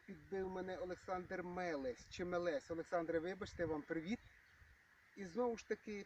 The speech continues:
про рої. Насамперед, брати чи не брати? Е, ну,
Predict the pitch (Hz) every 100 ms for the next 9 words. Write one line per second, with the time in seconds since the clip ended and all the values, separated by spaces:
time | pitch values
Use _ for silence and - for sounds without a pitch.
0 | - 180 175 165 131 104 - - - -
1 | - - - - - - - - - 165
2 | 220 196 175 160 - 175 214 226 - 196
3 | 170 - 165 147 - - - - - -
4 | - - - - - - - - - -
5 | 160 190 233 240 233 214